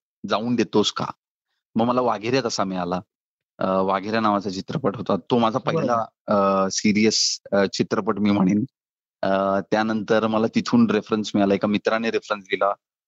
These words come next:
Speaker 1: लालबत्ती नावाचा एक सिनेमा आहे, तो ऑडिशन दे. लेटर्स नावाचा एक सिनेमा केलेला, Amazon Prime वरती येतो. अ, लव अँड शुक्ला नावाचा एक सिनेमा मला आधीच्या कामामुळे मिळाला, वाघेरेच्या कामामुळे मिळाला. तर कामातून काम मिळत गेलं. आणि, अ,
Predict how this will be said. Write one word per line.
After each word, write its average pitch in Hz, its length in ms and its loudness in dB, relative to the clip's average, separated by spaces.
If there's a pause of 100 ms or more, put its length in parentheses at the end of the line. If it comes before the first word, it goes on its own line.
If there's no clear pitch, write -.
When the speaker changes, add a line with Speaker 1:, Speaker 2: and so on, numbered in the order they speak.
(300)
Speaker 1:
लालबत्ती 101 480 -2
नावाचा 104 280 2
एक 101 100 -2
सिनेमा 104 280 2
आहे, 104 120 0
तो 104 100 4
ऑडिशन 98 400 0
दे. 92 240 4
लेटर्स 110 320 0
नावाचा 113 340 0
एक - 80 -6
सिनेमा 98 320 -2
केलेला, 95 420 0 (260)
Amazon 101 360 0 (100)
Prime 104 260 0
वरती 104 280 0
येतो. 107 280 -2 (340)
अ, 95 360 0
लव 110 200 2
अँड 120 140 2
शुक्ला 113 380 0
नावाचा 110 340 0
एक - 80 -2
सिनेमा 107 320 2
मला 104 340 0 (220)
आधीच्या 98 340 -2
कामामुळे 104 460 2
मिळाला, 95 300 2
वाघेरेच्या 101 520 0
कामामुळे 95 460 2
मिळाला. 92 300 2 (520)
तर 185 60 2
कामातून 156 540 -2
काम 143 220 0
मिळत 117 240 -2
गेलं. 95 280 0 (680)
आणि, 117 840 4 (240)
अ, 107 60 2